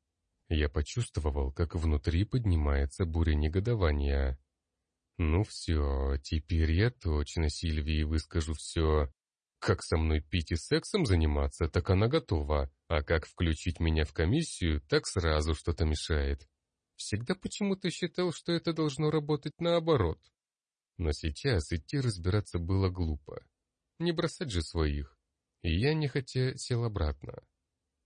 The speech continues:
«Профессор, неужели вы настолько не уверены в своих студентах?» поинтересовалась Рода Блум,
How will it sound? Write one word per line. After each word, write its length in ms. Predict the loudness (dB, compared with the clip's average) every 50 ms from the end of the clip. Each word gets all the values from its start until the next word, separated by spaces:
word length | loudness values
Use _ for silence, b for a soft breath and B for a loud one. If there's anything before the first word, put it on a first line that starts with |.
| _ _ _
«Профессор, 760 | -2 -2 -2 -2 -2 -2 -2 -2 -2 -6 -14 -18 -20 -20 _ _ _ _ _ 0
неужели 440 | 2 2 4 2 2 0 0 0 0
вы 140 | 2 2 2
настолько 640 | 2 0 0 -4 -4 0 2 2 2 2 2 2
не 140 | 2 4 4
уверены 440 | 2 2 2 2 2 4 4 2 0
в 60 | -2
своих 340 | -4 -2 0 0 0 0 -2
студентах?» 840 | -6 -4 -4 -2 0 0 0 0 0 -2 -2 -6 -6 -6 -6 -16 _ _ _ _ _ _ _ _ _ _
поинтересовалась 1000 | 0 2 2 2 0 -2 -2 -2 -2 -2 0 -2 -2 0 -2 -2 -2 -4 -4 -2
Рода 280 | -2 -2 0 0 0 -2
Блум, 440 | -2 -2 -4 -4 -4 -4 -6 -8